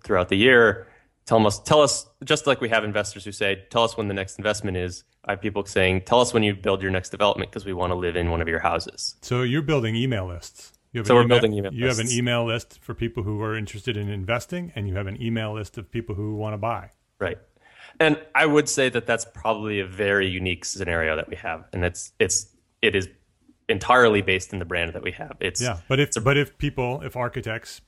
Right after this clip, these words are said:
Speaker 2: build
Speaker 1: Right.
Speaker 2: their ba-, their brands,
Speaker 1: Absolutely.
Speaker 2: that's one of the benefits of building the brand is then you can start, you know, c-, collecting these emails, and you'll have these people who are interested in being part of your story.
Speaker 1: Yeah, absolutely. So, uh, that's where we start.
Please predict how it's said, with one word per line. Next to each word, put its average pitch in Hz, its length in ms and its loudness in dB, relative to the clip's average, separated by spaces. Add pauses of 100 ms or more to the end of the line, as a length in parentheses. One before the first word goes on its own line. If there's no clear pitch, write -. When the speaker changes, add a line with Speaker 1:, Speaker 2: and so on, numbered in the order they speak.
Speaker 2:
build 120 100 0
Speaker 1:
Right. 110 160 -2
Speaker 2:
their 123 200 -2
ba-, 139 240 -4
their 120 280 -4
brands, 123 680 -4
Speaker 1:
Absolutely. 92 440 -4 (220)
Speaker 2:
that's 107 400 -8
one 117 160 -4
of 113 80 -4
the 107 60 -6
benefits 127 540 -6
of 104 60 -16
building 107 280 -8
the 107 60 -6
brand 143 300 -4
is 92 140 -8
then 107 180 -4
you 113 80 -2
can 117 160 -2
start, 107 380 -6 (800)
you 123 120 -4
know, 101 200 -4
c-, - 160 -18
collecting 120 460 -2
these 110 200 -4
emails, 127 480 -4
and 110 360 -6
you'll 113 180 -4
have 110 380 -2
these 110 220 -6
people 117 320 -6
who 110 140 -2
are 107 80 -4
interested 113 440 -8
in 107 100 -4
being 107 200 -4
part 104 220 -4
of 104 60 -6
your 104 100 -6
story. - 400 -10 (340)
Speaker 1:
Yeah, 95 220 -2 (100)
absolutely. 101 680 0
So, 143 340 6 (460)
uh, - 120 -2 (140)
that's 170 180 4
where 180 80 2
we 151 80 0
start. - 420 -2